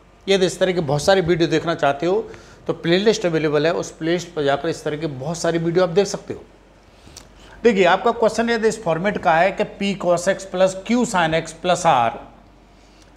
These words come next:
upon A cos X plus B sin X plus C। ध्यान देखिए, इनमें से कोई दो टर्म हो सकते हैं, हो सकता है आर ना हो, केवल ये हो, हो सकता है ये दोनों हो या ये दोनों हो, ठीक है। नीचे भी कोई दो टर्म हो सकते हैं।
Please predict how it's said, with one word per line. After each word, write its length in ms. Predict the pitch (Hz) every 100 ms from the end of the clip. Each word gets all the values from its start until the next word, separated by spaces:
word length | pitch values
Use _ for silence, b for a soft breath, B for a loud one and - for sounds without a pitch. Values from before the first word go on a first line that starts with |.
| -
upon 360 | 170 214 220 214
A 140 | 190 220
cos 300 | 208 190 175
X 180 | 190 -
plus 260 | 196 202 151
B 160 | 165 180
sin 280 | 185 180 175
X 80 | 180
plus 220 | 165 -
C। 120 | 131 - - - - _ B B B B B -
ध्यान 240 | 170 220
देखिए, 220 | 226 247 262
इनमें 320 | 214 208 226
से 160 | 226 247
कोई 180 | 262 233
दो 180 | 175 214
टर्म 180 | 226 202
हो 100 | 170
सकते 280 | - - 127
हैं, 140 | - - - - -
हो 80 | 185
सकता 300 | 190 190 208
है 100 | 208
आर 340 | 208 170 175 180
ना 100 | 185
हो, 140 | 196 190
केवल 240 | 190 180 190
ये 120 | 190
हो, 200 | 175 190 - - - - - - b b b -
हो 100 | 190
सकता 280 | 185 190 190
है 160 | 196 185
ये 80 | 180
दोनों 300 | 185 190 196
हो 80 |
या 160 | 190 185
ये 180 | 185 185
दोनों 280 | 190 190 185
हो, 140 | 202 - - _ _ -
ठीक 120 | 285
है। 100 | 202 B B B 185
नीचे 360 | 202 220 254
भी 140 | 262 277
कोई 180 | 262 240
दो 160 | 202
टर्म 180 | 196 185
हो 100 | 165
सकते 280 | 139 - -
हैं। 100 | 95